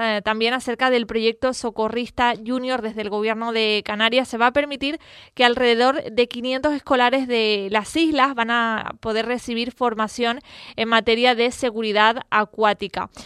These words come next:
El proyecto consiste en una serie de charlas en diferentes centros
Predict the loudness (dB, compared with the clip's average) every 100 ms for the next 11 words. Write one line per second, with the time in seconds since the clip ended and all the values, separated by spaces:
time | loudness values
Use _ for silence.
0 | -20 -10 -6 -2 2 6 4 6 4 4
1 | 0 -4 -2 -4 -2 -2 0 0 2 0
2 | 4 2 4 0 0 -4 -4 -2 -2 -2
3 | -4 -6 -6 0 0